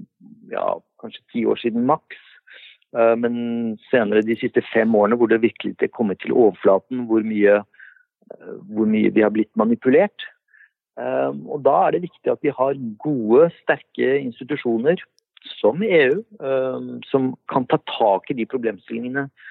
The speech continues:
og utvikle regelverk. Men igjen der, vet du, så er det det at vi er litt fattige som, ehm, som, som myndigheter. Fordi at hvem sier at myndighetene skal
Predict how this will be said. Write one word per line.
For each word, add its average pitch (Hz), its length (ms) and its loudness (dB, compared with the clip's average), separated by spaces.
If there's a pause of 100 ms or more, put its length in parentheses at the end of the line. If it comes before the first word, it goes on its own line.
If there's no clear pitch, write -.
(440)
og 139 80 -2
utvikle 120 560 0
regelverk. 107 400 2 (380)
Men 175 180 -2 (180)
igjen 170 340 2
der, 202 180 4
vet 214 120 -6
du, 151 100 -10
så 165 220 0
er 131 60 2
det 170 120 -2
det 160 120 2
at 170 100 -2 (1500)
vi 123 140 2
er 175 120 4
litt 185 240 0
fattige 202 460 -2 (220)
som, 165 280 0
ehm, 165 380 -2 (1000)
som, 143 220 2 (1300)
som 156 160 4
myndigheter. 127 480 4 (460)
Fordi 156 180 4
at 151 80 -12 (480)
hvem 151 240 2 (160)
sier 139 240 -2
at 143 160 -4
myndighetene 143 600 -2
skal 143 180 0